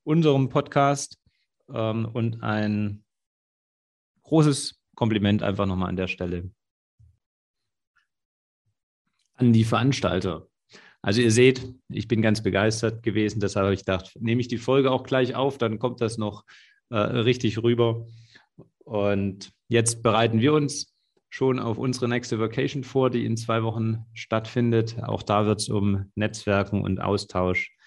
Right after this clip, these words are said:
und gegenseitigem Profitieren, ähm, und gegenseitigem Bereichern gehen.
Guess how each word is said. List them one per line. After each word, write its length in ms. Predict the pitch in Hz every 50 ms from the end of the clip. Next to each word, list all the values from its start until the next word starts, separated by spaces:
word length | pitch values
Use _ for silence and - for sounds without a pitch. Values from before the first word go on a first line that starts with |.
| - - _ _ _ _ -
und 240 | 123 101 95 90 92
gegenseitigem 920 | 98 98 98 98 90 92 92 90 98 87 - 92 87 90 90 87 - - _ _
Profitieren, 1040 | _ - - 131 127 - 139 123 117 131 139 131 123 117 123 120 120 113 117 113 - - 147 - -
ähm, 440 | 104 101 101 101 104 101 98 101 - _ _ -
und 80 | 101
gegenseitigem 580 | 95 110 107 104 110 101 101 98 98 95 98 92
Bereichern 540 | 90 95 87 90 92 95 - - 95 95 90
gehen. 340 | 92 92 90 92 95 -